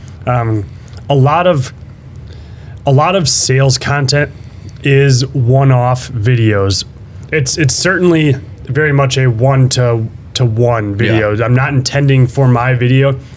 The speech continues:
Speaker 1: to be seen, th-, in this instance, to be seen by forty thousand people. It's not about view counts here.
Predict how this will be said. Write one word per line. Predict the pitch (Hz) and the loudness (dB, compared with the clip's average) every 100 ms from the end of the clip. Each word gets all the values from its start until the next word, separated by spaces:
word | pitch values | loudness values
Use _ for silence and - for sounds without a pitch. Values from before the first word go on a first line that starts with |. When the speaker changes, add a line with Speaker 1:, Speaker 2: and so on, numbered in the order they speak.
| - | -4
Speaker 1:
to | - | 2
be | 135 135 | 2 2
seen, | - 156 147 127 120 | 2 2 2 2 0
th-, | 156 - | -4 -4
in | 147 151 151 | -2 0 2
this | 143 - | 2 0
instance, | 143 143 127 117 | -2 0 0 -2
to | - | 0
be | 127 | 0
seen | 127 - 151 143 | 2 2 2 2
by | 123 117 - - - - - - - | 2 0 -4 -14 -18 -20 -18 -18 -8
forty | - 151 135 | 0 2 4
thousand | 135 117 107 101 | 2 0 0 0
people. | 185 131 110 - - - - | 0 0 -2 -6 -18 -20 -6
It's | 120 135 | -2 0
not | 151 | 0
about | 147 147 | 2 2
view | 135 160 | 2 2
counts | 127 113 107 | 0 -2 -4
here. | 110 | -8